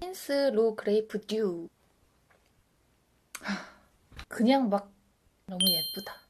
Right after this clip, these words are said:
보니까 글로스류랑 같이 궁합 맞춰도 나쁘지 않아요. 거의 괜찮고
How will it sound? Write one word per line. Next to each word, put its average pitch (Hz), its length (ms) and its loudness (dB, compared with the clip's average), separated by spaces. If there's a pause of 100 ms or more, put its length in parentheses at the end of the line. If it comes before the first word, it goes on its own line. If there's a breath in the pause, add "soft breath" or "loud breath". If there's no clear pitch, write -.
(120)
보니까 214 480 -2
글로스류랑 240 960 0
같이 208 500 -4
궁합 214 500 2
맞춰도 220 680 -2 (140)
나쁘지 196 440 0
않아요. 165 240 -2 (120)
거의 247 220 2
괜찮고 233 640 2